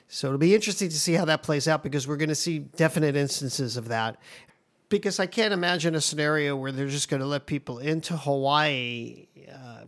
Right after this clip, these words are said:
certainly through the next, the rest of the year, without either a test or the vaccine. So we'll keep a very close eye on that as it gets closer. So here you are,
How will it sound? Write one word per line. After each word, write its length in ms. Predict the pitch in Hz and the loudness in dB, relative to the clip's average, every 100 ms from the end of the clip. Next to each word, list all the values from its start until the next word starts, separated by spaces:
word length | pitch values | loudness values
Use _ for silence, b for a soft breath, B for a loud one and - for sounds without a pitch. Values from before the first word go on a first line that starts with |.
| - | -10
certainly 380 | - 170 156 139 | -6 -4 -4 -4
through 160 | 143 | -4
the 120 | 135 | -2
next, 340 | 135 139 120 - | -2 -2 -4 -8
the 80 | 131 | -2
rest 260 | 143 - | -2 -2
of 80 | 123 | -6
the 60 | 123 | -2
year, 520 | 139 202 151 127 117 b b b b | 4 4 4 0 -12 b b b b
without 560 | 151 147 151 139 135 - _ _ _ _ _ | -4 4 4 4 0 -4 _ _ _ _ _
either 320 | 156 143 127 | -2 0 0
a 60 | 123 | -2
test 680 | - 160 185 - - - - - | 2 4 4 2 0 -2 -12 -8
or 260 | 151 147 | -2 0
the 100 | 131 | 0
vaccine. 600 | 131 127 123 - 127 101 - _ _ B B B B B B | -2 -2 -2 -2 -2 -4 -12 _ _ B B B B B B
So 600 | - - 117 113 113 110 | -6 -4 -4 -4 -6 -8
we'll 140 | 127 123 | -12 -8
keep 220 | 143 131 | -6 -6
a 40 | |
very 240 | 117 143 123 | -2 -2 -4
close 480 | - - 156 - - | -6 -2 -2 -4 -8
eye 220 | 131 139 | -4 -2
on 220 | 143 110 98 | -2 -6 -8
that 340 | 101 98 - b b b b - | -10 -12 -16 b b b b -12
as 180 | 110 117 | -8 -8
it 120 | 107 | -4
gets 240 | 147 127 | -4 -4
closer. 520 | - 147 143 - 123 | 0 2 2 2 -4
So 260 | 123 - 185 | -2 2 4
here 220 | 175 247 | 4 4
you 200 | 269 240 | 4 4
are, 500 | 214 214 220 262 262 | 4 4 4 2 0